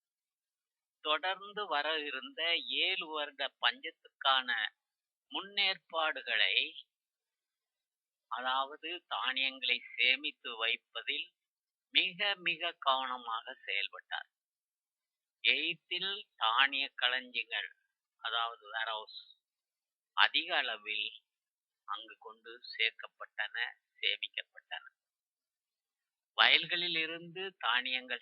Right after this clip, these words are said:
சேகரிக்கப்பட்டு நகரங்களில் சேமிக்கப்பட்டன. உற்பத்தி செய்யப்படும் தானியங்களில் ஐந்தில் ஒரு பங்கு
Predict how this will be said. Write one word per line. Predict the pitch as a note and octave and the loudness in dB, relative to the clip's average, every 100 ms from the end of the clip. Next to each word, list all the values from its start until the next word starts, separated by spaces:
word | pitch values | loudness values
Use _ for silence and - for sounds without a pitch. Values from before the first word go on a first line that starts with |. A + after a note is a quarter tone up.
| - | 2
சேகரிக்கப்பட்டு | C3+ D3+ D3 C#3 D3+ _ D#3 _ F3 F3 | 2 4 0 -6 -10 _ -18 _ -10 -8
நகரங்களில் | D3 A2+ B2 D#3+ E3 D3 C3+ B2 B2 _ - | -6 -4 -2 -2 -6 -8 -6 -2 -2 _ -4
சேமிக்கப்பட்டன. | A2 - - _ - - - - - _ _ _ _ _ _ _ _ _ _ _ - | -2 -4 -14 _ -18 -10 -10 -10 -20 _ _ _ _ _ _ _ _ _ _ _ -18
உற்பத்தி | - _ D3+ - G#2+ | -18 _ -10 -8 -10
செய்யப்படும் | - C#3 C3+ - C3 C3 - | 2 4 4 -2 -12 -10 0
தானியங்களில் | A#2 A#2+ C3 C3+ B2+ B2+ B2+ D3 C#3 | 2 4 0 -2 -4 -4 -6 -6 -2
ஐந்தில் | - B2 D3+ F3+ E3+ D#3 | 4 4 4 -4 -6 -6
ஒரு | B2+ C3+ C3+ | -6 -8 -8
பங்கு | C#3 C#3 - | -10 -12 -20